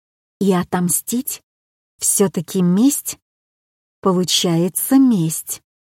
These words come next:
Обещал позвонить, зная, что не позвонит.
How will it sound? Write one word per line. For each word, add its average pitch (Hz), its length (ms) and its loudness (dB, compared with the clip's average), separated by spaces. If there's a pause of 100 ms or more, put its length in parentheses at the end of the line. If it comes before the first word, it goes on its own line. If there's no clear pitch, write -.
(460)
Обещал 208 600 2
позвонить, 190 640 2
зная, 185 440 0
что - 260 -2
не 190 160 0
позвонит. 202 720 -2